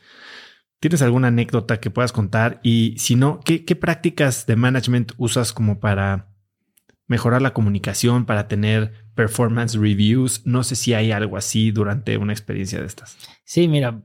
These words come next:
Speaker 2: digo, la verdad que es, es, es muy interesante porque hay en mil cosas que tienes que, que dilear cuando estás haciendo estas cosas, ¿no? Este,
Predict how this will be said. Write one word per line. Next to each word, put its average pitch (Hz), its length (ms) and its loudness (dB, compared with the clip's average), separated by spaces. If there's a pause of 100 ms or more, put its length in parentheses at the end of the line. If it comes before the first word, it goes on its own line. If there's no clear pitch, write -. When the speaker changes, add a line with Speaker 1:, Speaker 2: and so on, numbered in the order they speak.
Speaker 2:
digo, 120 460 -2 (180)
la 131 160 -2
verdad 170 160 2
que 170 140 0
es, 151 100 -2
es, 160 240 0
es 170 220 0
muy 196 140 6
interesante 139 520 0
porque 127 280 -2
hay 160 120 4
en 143 80 2 (120)
mil 147 200 4
cosas 147 340 2
que 123 120 -10
tienes 131 400 -4
que, 107 500 -10
que 120 160 -2
dilear 123 400 2
cuando 117 280 -2
estás 123 340 -6
haciendo 127 320 2
estas - 240 -4
cosas, 139 340 0
¿no? 139 220 -4 (360)
Este, 113 540 -4